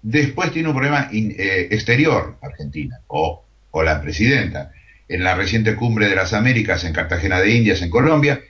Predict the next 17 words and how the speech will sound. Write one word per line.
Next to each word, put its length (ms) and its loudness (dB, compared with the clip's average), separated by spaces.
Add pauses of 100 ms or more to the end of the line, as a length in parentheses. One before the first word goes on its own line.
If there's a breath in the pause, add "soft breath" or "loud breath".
(100)
no 240 2
fue 260 2
capaz 600 -4 (640)
de 200 -8
que 120 -6
se 160 -6
pusiera 340 -2
sobre 220 -4
la 140 0
mesa 480 0 (420)
o 120 -4
se 160 0
tratara 380 2
el 120 -2
tema 240 -2
de 80 0
Malvinas 600 -2